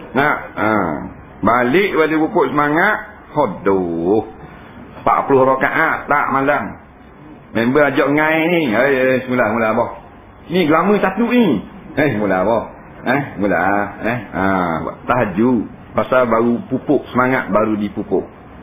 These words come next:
Eh? Ha. <clears throat> Kat kerja tak cerita hal lain, surga neraka mau. <laughs> Kat kerja. <laughs> Surga neraka, baju M U. Faham? Tapi cerita surga neraka.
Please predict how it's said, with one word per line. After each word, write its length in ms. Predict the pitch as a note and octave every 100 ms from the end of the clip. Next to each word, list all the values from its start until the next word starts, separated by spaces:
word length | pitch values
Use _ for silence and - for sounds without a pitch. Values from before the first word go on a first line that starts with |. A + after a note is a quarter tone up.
| -
Eh? 180 | C3+ F3 - - -
Ha. 120 | E2 F2 C#2 - - - - - - - - - - - - - - - - - -
<clears throat> 800 | C#3 D#3+ A2+ D#2+ D2+ - - -
Kat 120 | A#2+ G#2
kerja 360 | B2+ A#2+ E3+ -
tak 40 |
cerita 240 | C#3+ C#3 C#3+
hal 140 | C#3 C3+
lain, 360 | C#3 F#3 F3 A#2
surga 160 | D#3 D3+
neraka 300 | E3+ F3 G3 E3+
mau. 240 | D#3+ G2 - - - - - - - -
<laughs> 800 | - G#3 - - - - E4+ -
Kat 100 | - -
kerja. 260 | A#2+ G#2+ - - - - - -
<laughs> 320 | C#3+ E3 C#3+ C#3+
Surga 180 | D3 C#3
neraka, 300 | C3+ A2 D#3 D3+
baju 280 | A#2 G#2 A2 F#3
M 60 | A#2 A2+
U. 320 | G4+ G3 - - - - -
Faham? 400 | C3 E3 E3 G#2+
Tapi 260 | B2+ D3+ E3 F#3+
cerita 300 | F3 F3 G3 F3+ G#2 -
surga 220 | C#3+ D3+ C#3+
neraka. 320 | B2+ A2+ F3